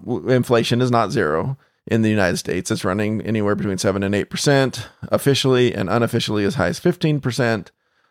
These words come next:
Um, so yeah, you, even investing in U S dollars,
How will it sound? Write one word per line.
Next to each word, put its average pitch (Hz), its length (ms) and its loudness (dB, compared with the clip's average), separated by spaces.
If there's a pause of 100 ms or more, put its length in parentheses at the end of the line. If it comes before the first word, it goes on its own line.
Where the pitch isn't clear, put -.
(120)
Um, 107 220 2
so 104 320 2
yeah, 98 400 2 (320)
you, 107 140 -8 (100)
even 139 400 2
investing 120 460 2
in 104 100 -2
U 104 120 0
S 92 120 -2
dollars, 120 560 2